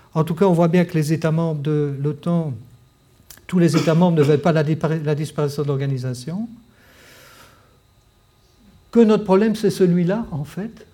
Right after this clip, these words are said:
bien entendu. Euh, et, euh, Poutine, évidemment, a, a perturbé considérablement un paysage transatlantique qui n'était pas toujours simple à gérer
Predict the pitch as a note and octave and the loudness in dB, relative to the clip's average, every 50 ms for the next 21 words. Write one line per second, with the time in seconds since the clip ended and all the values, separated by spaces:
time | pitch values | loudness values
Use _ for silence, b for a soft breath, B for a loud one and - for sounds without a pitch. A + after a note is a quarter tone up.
0 | _ _ _ - D#3+ E3 E3 E3+ E3 D#3 - D#3+ D#3 D3+ D3 D#3 F3+ A3 A#3 - | _ _ _ -8 -6 -6 -4 -4 -6 -6 -6 -6 -6 -4 -4 -6 -8 -8 -10 -14
1 | - - - _ _ _ _ _ _ _ _ _ b b b b b b b _ | -18 -20 -20 _ _ _ _ _ _ _ _ _ b b b b b b b _
2 | _ _ - C#3+ C#3+ D3 D3 D3 D3 D3 D3 C3+ - - - E3 E3 E3 D#3+ D#3+ | _ _ -12 -10 -8 -6 -6 -6 -8 -8 -10 -12 -12 -6 -2 -2 0 0 0 0
3 | D#3 D3 C#3 C#3+ C#3 C#3+ C#3+ C#3 C#3 C#3 - - F3+ E3 E3 - G3+ A3 G#3 G3 | -2 -2 -6 -8 -10 -10 -10 -10 -12 -10 -4 -2 -2 -2 0 2 2 4 4 4
4 | F3 D#3 D#3+ D3 D#3+ D#3 D#3+ E3+ F#3 F#3+ G3 F#3+ F3+ C#3+ D3+ D3+ D3+ D3+ C#3 D3 | 2 0 0 -2 -2 -2 0 0 -2 -2 -2 -6 -6 -8 -8 -8 -8 -10 -10 -10
5 | D#3 C#3 - G3+ F3 - - - G3 E3 F3 G#3+ A3 G#3+ G3+ F3+ - - F3+ D#3+ | -8 -2 0 0 0 0 0 0 2 2 4 2 2 4 2 0 0 0 0 0
6 | E3 D3 D#3+ D3+ D#3 D3+ E3 F#3 G3+ G#3 G3+ F#3+ F#3 - D#3+ D#3+ D#3+ D3 - F3 | 0 0 0 0 0 0 0 0 0 -2 -4 -6 -6 -8 -8 -6 -6 0 2 4
7 | E3+ F3 E3+ D#3+ F#3 F#3+ F#3 F#3 F3+ F3 E3 D3 - - - - _ _ - - | 4 4 2 0 -2 -2 -2 -2 -2 -2 -2 -4 -8 -12 -20 -20 _ _ -8 -4
8 | F3 E3 D#3+ E3+ D3+ E3 - E3 D#3 D#3+ - F3 E3+ - D3+ D3+ C#3+ C#3+ D#3 C#3+ | -2 0 0 0 -2 0 0 -2 0 0 -2 -4 -4 -4 -6 -6 -4 -4 -4 -4
9 | D#3+ D3+ - - - _ _ _ _ _ _ _ _ _ _ _ _ _ _ _ | -4 -6 -6 -8 -20 _ _ _ _ _ _ _ _ _ _ _ _ _ _ _
10 | _ - F3 E3 C#3 F3 E3 - - - - G3 F#3 F3 D#3+ E3 C#3+ C#3+ C3+ B2 | _ 0 0 2 2 2 0 0 -2 0 2 2 2 2 0 -2 -4 -4 -4 -2
11 | C3+ C#3 C#3 C#3+ F3 A3 C#4 | -2 -2 -2 -2 -2 -4 -6